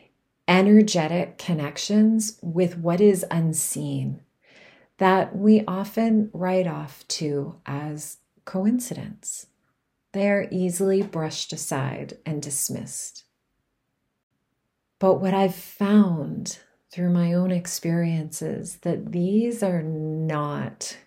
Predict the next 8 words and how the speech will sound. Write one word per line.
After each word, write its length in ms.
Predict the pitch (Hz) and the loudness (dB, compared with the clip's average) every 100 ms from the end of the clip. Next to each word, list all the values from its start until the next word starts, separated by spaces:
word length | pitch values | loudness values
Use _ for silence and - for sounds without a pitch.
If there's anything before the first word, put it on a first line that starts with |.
| _ _ | _ _
coincidences. 1120 | - 170 165 151 156 139 135 135 - 85 - - - - - _ _ _ _ | -4 -2 -2 -2 -4 -4 -4 -6 -10 -10 -12 -16 -20 -20 -20 _ _ _ _
These 460 | 180 180 220 240 220 | -2 6 8 8 4
are 200 | 180 - | 0 0
us 360 | 202 190 180 - | 0 0 -4 -10
interacting 1040 | - 196 214 208 175 175 214 - 170 165 165 - - - _ - | -4 2 2 2 -4 -4 -6 -6 -6 -6 -8 -18 -20 -20 _ -4
with 320 | 190 208 - | 0 0 0
what 160 | 190 214 | 2 4
is 220 | 226 | 4